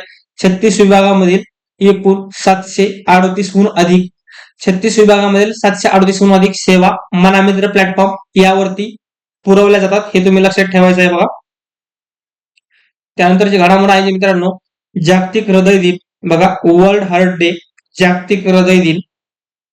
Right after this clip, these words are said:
बघा, दरवर्षी हा दिवस एकोणतीस सप्टेंबर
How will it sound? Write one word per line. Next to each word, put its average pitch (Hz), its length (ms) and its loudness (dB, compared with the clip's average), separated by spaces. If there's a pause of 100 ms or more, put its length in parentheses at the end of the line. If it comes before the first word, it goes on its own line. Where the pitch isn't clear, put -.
(1700)
बघा, 190 220 2
दरवर्षी 196 520 0
हा 196 100 2
दिवस 190 300 -2 (220)
एकोणतीस 190 600 0
सप्टेंबर 190 500 0